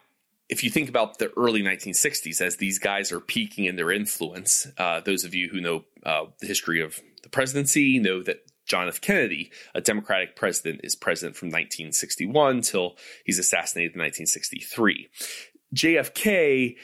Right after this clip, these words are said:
uh, while not some sort of radical, crazy liberal, is, uh, uh, you know, left of center on, on a number of issues. And so conservative broadcasters find him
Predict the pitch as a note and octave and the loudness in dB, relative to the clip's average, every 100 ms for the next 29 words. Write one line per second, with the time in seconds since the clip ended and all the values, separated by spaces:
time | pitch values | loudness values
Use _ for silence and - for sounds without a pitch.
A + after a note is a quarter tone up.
0 | - - - - - F#3 F#3 G3 G3+ F#3 | -20 -16 -2 -2 2 4 6 6 4 4
1 | - D3 C3+ B2 G#2 A2 A2+ G#2 F#2+ - | 4 4 4 4 4 2 0 -4 -4 0
2 | G2 F#2 A2 F#3 D#3+ D#3 D3 C3+ - - | 0 0 2 4 8 8 6 2 -10 -18
3 | - - C#3+ C#3 B2 A#2 - A2 A2+ A2 | -8 2 4 6 4 4 2 2 2 4
4 | F#2 - A#2 A2 - A#2+ G#2 A#2+ - A2 | 0 0 2 2 2 2 4 2 0 0
5 | - F#2 F2 F2 F2 E2+ F#2 F#2 F#2 F#2 | 2 2 2 2 0 -2 -4 -2 -2 -2
6 | F2+ F2 D#2+ - E2+ E2 - - G#2 - | -2 0 -2 -4 -4 -4 -4 -6 -2 4
7 | A2+ G2 - - B2 - D#3 C3+ A2 A#2 | 4 4 0 -2 2 4 4 4 4 4
8 | A2 G#2 G2+ F#2 - G2 - A2 A2+ G#2+ | 4 0 -4 -2 -2 -2 -2 -2 -2 -2
9 | A2 G#2 | -2 -4